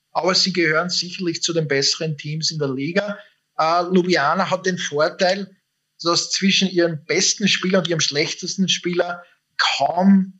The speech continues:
ein großer Unterschied ist, im Gegensatz zu anderen Teams, wo da ein großes, äh, ein großer Unterschied im Leistungsniveau ist.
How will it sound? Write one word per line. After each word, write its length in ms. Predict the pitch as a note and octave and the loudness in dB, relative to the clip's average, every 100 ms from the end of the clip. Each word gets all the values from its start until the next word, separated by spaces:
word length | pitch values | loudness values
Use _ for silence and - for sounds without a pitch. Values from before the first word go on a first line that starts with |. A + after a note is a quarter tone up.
| - | -8
ein 120 | D3 | -4
großer 380 | C#3+ E3+ F#3 F3+ | 0 2 2 2
Unterschied 460 | F#3+ F3 C#3 C3 | 2 0 -4 -4
ist, 260 | - - - | -6 -4 -4
im 100 | D3+ | -6
Gegensatz 320 | C#3 C#3 C#3 C#3 | -6 -4 -4 0
zu 140 | D3+ | 0
anderen 380 | B2 D3 E3 D3 | 2 0 0 -2
Teams, 360 | D#3 F3 F3 D3 | -2 0 0 -2
wo 80 | |
da 180 | D3+ C#3+ | 0 0
ein 80 | C#3 | 0
großes, 540 | C#3+ D3+ - D3 - | -2 -2 -2 -2 -6
äh, 840 | - C3+ C3+ B2+ B2+ B2+ - - F3 | -4 -4 -4 -6 -6 -10 -12 -12 -8
ein 100 | D3 | -8
großer 460 | C#3+ D#3 D3+ E3+ | -4 0 0 0
Unterschied 420 | D#3 D#3+ D3+ C#3+ C#3+ | 0 -2 -4 -4 -4
im 60 | |
Leistungsniveau 760 | C3 C3 - D#3 - C#3+ C3+ D#3+ | -2 -2 -2 -8 -6 -4 0 2
ist. 200 | G3+ | 2